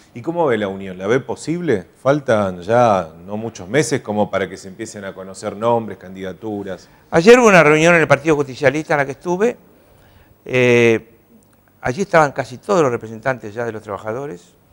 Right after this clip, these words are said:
Speaker 2: la C T A, este, t-, casi todos los representantes de las distintas, este, eh, eh, digamos,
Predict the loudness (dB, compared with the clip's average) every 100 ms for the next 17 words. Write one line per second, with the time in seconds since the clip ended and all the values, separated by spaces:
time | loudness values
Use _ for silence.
0 | _ _ _ _ _ _ _ _ -20 -18
1 | -16 -12 -6 -2 0 0 -4 -10 -20 -20
2 | -20 -18 -18 -12 -4 -4 -4 -12 -18 -12
3 | -12 -10 -14 -14 -16 -20 -18 -18 -18 _
4 | _ _ _ _ _ -20 _ -20 -20 -20
5 | -20 -20 -20 -20 -20 -20 -20 -20 -20 -18
6 | -18 -14 -12 -12 -14